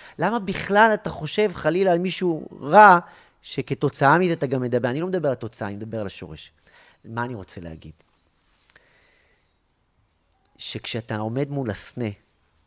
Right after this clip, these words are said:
וכשאתה עומד מול הרגע המכונן ביותר בחיים שלך, ואני אומר את זה ב-, בצניעות ובביטחון מלא, האדמו"ר הזקן עוד בפרקים הראשונים מעמיד אותך מול הסנה.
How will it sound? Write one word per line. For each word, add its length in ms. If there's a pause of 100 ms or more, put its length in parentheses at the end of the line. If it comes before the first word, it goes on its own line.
וכשאתה 340
עומד 280
מול 320 (100)
הרגע 360
המכונן 800
ביותר 360
בחיים 320
שלך, 260 (180)
ואני 260
אומר 220
את 80
זה 160
ב-, 460 (640)
בצניעות 760
ובביטחון 760
מלא, 200 (1080)
האדמו"ר 320
הזקן 360
עוד 140
בפרקים 480
הראשונים 640 (280)
מעמיד 380
אותך 220
מול 200
הסנה. 280